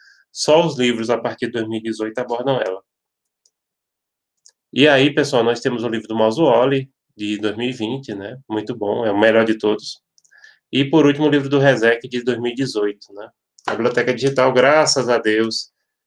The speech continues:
tem os livros. Também vocês podem usar, eu vou colocar, pronto, eu tinha esquecido, mas aí eu vou aproveitar aqui e vou, é, colocar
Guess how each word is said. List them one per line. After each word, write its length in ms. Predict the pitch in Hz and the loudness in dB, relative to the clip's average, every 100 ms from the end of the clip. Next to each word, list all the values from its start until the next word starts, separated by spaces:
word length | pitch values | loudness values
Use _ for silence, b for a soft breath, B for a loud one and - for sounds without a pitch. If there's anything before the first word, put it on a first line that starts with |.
| _ _ - | _ _ -4
tem 180 | 117 | -2
os 140 | 123 110 | -2 -4
livros. 240 | 104 - | -6 -4
Também 240 | 165 170 165 | 0 2 2
vocês 140 | 165 | -2
podem 320 | - 139 139 | 2 4 4
usar, 460 | 135 110 117 120 - | 4 4 4 4 0
eu 100 | 120 | 2
vou 160 | 135 143 | 2 2
colocar, 460 | 143 123 - 117 | 2 2 0 -6
pronto, 380 | - 143 131 120 | -2 -2 -2 -6
eu 40 | |
tinha 160 | 117 131 | -6 -6
esquecido, 560 | 131 131 131 - 110 - _ _ - | -6 -8 -8 -8 -10 -14 _ _ -8
mas 220 | 110 107 | -4 0
aí 180 | 113 113 | 0 2
eu 100 | 117 | 2
vou 120 | 123 | 2
aproveitar 580 | 120 120 113 110 110 101 | 4 2 4 2 2 -2
aqui 460 | - 131 139 135 - b b b b b b b b b | -2 -2 -2 -2 -16 b b b b b b b b b
e 200 | 113 120 | -2 0
vou, 580 | 135 101 113 135 120 110 _ _ _ | 0 2 4 6 4 -4 _ _ _
é, 360 | - 107 107 104 | 0 2 0 0
colocar 640 | 117 120 113 113 107 107 | 2 2 2 2 2 2